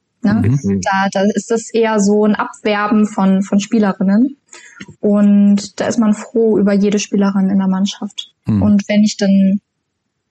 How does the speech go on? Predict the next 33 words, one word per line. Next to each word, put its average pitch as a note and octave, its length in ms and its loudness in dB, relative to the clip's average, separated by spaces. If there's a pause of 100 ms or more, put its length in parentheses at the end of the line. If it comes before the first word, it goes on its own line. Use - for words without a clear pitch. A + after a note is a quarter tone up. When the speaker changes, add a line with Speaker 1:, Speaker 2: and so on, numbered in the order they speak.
(300)
Speaker 1:
nur A#3 200 2
die A3+ 120 0
Hälfte B3+ 300 0
der A#3+ 120 0
Spiele A#3+ 320 0
da A3 240 -2
bin A#3 180 0
in G#3+ 120 2
der G#3+ 120 0
Saison, G#3 540 0
dann G3+ 280 -2 (500)
ist - 160 -6
das C#4+ 100 0
immerhin B3+ 380 2
die A#3+ 120 2
Hälfte A3+ 440 0
und G3+ 180 2
nicht G#3+ 160 -2
gar F3+ 200 -4
nicht. G3+ 300 -2 (760)
So, - 120 -4
und G#3+ 120 2
unter A3 240 0
der G#3+ 160 0
Woche A3+ 200 0
beim G3+ 200 0
Training, G3+ 600 2
wenn C4 140 0
ich's C#4+ 200 0
schaffe, A#3+ 360 -2
gehe G#3 180 0
ich G3+ 100 -4
hin. G3+ 300 0